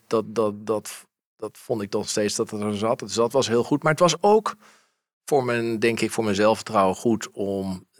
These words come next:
hè, bij Rabo niet zo leuk weg te gaan. Dan toch degene waar ik was weggegaan eigenlijk zei,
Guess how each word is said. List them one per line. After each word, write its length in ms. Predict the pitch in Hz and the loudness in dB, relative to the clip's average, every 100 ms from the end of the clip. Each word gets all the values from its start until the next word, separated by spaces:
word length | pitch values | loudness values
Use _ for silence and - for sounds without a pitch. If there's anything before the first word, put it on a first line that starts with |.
| 104 | -8
hè, 220 | 117 151 | -4 -2
bij 380 | 107 92 107 101 | -2 -2 -2 -4
Rabo 420 | 98 107 104 101 | 0 2 4 2
niet 160 | 110 107 | 2 0
zo 100 | 110 | 2
leuk 200 | 98 95 | 2 2
weg 180 | 117 | 0
te 100 | - | -2
gaan. 340 | - 107 104 101 | -2 0 0 -2
Dan 240 | 101 95 | -2 -4
toch 320 | - 107 - - _ _ | 0 0 0 -14 _ _
degene 460 | - - 107 104 | -4 0 2 2
waar 180 | 98 92 | 0 0
ik 100 | 92 | 0
was 300 | 92 90 - - | -2 -2 -4 -6
weggegaan 640 | 98 123 165 - 170 160 | -2 0 2 2 2 2
eigenlijk 400 | - 151 - 135 | 2 2 2 0
zei, 320 | 131 117 113 | 2 2 0